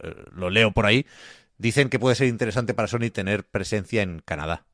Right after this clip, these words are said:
donde hay de nuevo un montón de talento, un montón de estudios de desarrollo, y Jade Raymond,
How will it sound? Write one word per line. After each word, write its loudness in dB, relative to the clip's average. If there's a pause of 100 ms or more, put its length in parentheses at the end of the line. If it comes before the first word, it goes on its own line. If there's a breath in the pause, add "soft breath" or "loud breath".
(540)
donde -6 (440)
hay -4
de -8
nuevo -4
un -10
montón -14
de -16
talento, -2
un -2
montón -8
de -8
estudios -6
de -2
desarrollo, 2 (380 loud breath)
y -6
Jade -2
Raymond, -2